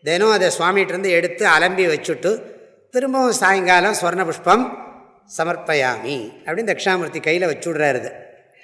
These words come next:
பார்த்துருக்கீங்க இல்லையா? அது வைக்கிறோம். அதுக்கு ஒரு ஸ்லோகம் இருக்கு, அந்த ஸ்லோகப்படி அது இல்லை, வெறும் தங்கம் தான் இருக்குது.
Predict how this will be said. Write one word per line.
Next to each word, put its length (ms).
பார்த்துருக்கீங்க 440
இல்லையா? 420
அது 200
வைக்கிறோம். 240
அதுக்கு 340
ஒரு 100
ஸ்லோகம் 340
இருக்கு, 280
அந்த 240
ஸ்லோகப்படி 580
அது 140
இல்லை, 280
வெறும் 140
தங்கம் 300
தான் 160
இருக்குது. 520